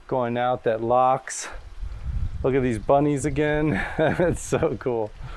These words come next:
The canary palm. I actually like that. Uh, I, I think it's just a lattice with, like, fake, uh, plant on it, but it actually <laughs> it's really awesome to fill up that wall.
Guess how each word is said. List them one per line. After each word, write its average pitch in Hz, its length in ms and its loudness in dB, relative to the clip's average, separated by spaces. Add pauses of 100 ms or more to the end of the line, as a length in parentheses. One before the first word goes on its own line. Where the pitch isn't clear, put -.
(360)
The 127 120 0
canary 131 500 0
palm. 135 640 0 (1000)
I 127 60 4
actually 185 360 6
like 156 360 4
that. 160 360 4
Uh, 120 440 6 (1300)
I, 143 280 2
I 143 40 6
think 196 480 4
it's 202 240 2
just - 480 2 (400)
a 147 80 2
lattice 156 720 6
with, 165 200 2
like, 151 300 4
fake, - 720 2 (560)
uh, 131 300 4
plant 165 540 0
on 220 200 6
it, 247 120 2
but 165 180 0
it 139 40 -4
actually 160 640 0
<laughs> - 40 -10
it's 156 240 -2
really 170 520 4
awesome 170 520 4
to 127 100 2
fill 165 240 2
up 160 140 -2
that 139 220 0
wall. 131 380 -2